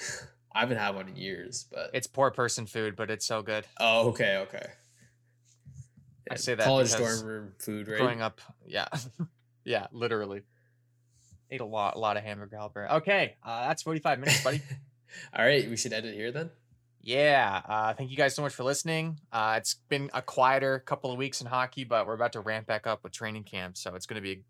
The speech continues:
Speaker 2: great time. We're gonna do fantasy hockey on the channel, which is gonna be awesome. And, uh, and yeah, uh, N H L twenty-two comes out soon.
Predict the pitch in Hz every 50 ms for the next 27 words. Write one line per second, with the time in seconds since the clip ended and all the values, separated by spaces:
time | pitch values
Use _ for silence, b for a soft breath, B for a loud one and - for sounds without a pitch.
0 | _ _ _ _ - - 107 104 - - 113 104 101 98 107 110 123 127 117 110
1 | - - 117 113 117 117 - 123 117 113 110 110 - - 113 110 107 110 107 -
2 | 113 104 104 104 104 104 104 - - - 98 98 95 92 87 - - 92 95 98
3 | - - 101 101 - _ _ _ b b b b b b b b b b b -
4 | 104 101 101 101 101 98 95 95 90 85 87 87 85 90 - _ _ _ _ _
5 | _ _ _ _ _ - - 110 107 120 143 131 - - - 113 113 98 123 147
6 | 156 - 165 156 - - 156 143 131 - - 151 147 165 156 143 151 156 147 -
7 | - 165 175 180 175